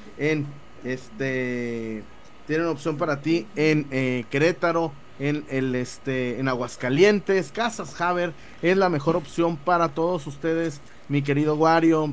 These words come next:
para que compren su casa, para que se salgan de con la suegra, para que no le estén batallando en, eh, no le den quedo, denle recio, haga el chale challenge. Casas Haber, tu mejor opción.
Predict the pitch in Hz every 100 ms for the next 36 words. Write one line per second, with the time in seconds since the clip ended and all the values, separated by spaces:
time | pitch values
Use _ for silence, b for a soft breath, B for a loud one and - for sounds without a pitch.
0 | 143 143 143 143 139 135 147 143 139 151
1 | 139 123 - 156 147 - 143 139 143 131
2 | 139 143 139 139 139 139 143 147 143 139
3 | 135 135 123 - 147 147 143 139 B B
4 | - 143 143 139 139 143 139 139 139 139
5 | 139 139 - 139 143 139 139 120 135 139
6 | 139 131 - B B 120 131 127 90 -
7 | 120 123 113 113 107 110 120 147 165 160
8 | 160 139 170 170 160 151 110 127 156 170
9 | 151 151 180 139 165 147 139 - - -
10 | 143 165 170 180 165 170 180 185 196 190
11 | 147 139 - - - - 349 285 - 190
12 | 185 175 160 143 - - - - 320 277
13 | 220 214 202 - - 196 190